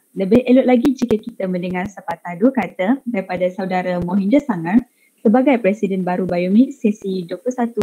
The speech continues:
dua puluh dua. Majlis mempersilakan.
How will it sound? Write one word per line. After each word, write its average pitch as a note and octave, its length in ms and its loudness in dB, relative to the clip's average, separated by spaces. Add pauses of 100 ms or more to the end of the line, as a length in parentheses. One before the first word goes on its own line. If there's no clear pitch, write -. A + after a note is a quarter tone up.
dua F#3 160 -8
puluh F#3 200 -4
dua. F3+ 180 2 (420)
Majlis A3 560 4
mempersilakan. F#3 880 -4